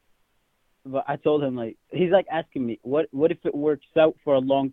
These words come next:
time?" And he's talking about if I turn eighteen and it, uh, and it, like, works out,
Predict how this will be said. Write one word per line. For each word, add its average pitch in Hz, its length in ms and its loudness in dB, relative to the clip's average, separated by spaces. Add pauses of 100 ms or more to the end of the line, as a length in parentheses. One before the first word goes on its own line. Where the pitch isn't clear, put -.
time?" 135 420 0
And 110 120 -10
he's 131 200 -6
talking 139 380 0
about 117 360 -2 (300)
if 131 140 -12
I 135 160 0
turn 131 380 -6
eighteen 135 640 0
and 120 160 0
it, 120 120 -4 (160)
uh, 113 380 0 (100)
and 127 100 2
it, 123 100 0
like, 117 180 2
works 127 340 4
out, 131 280 4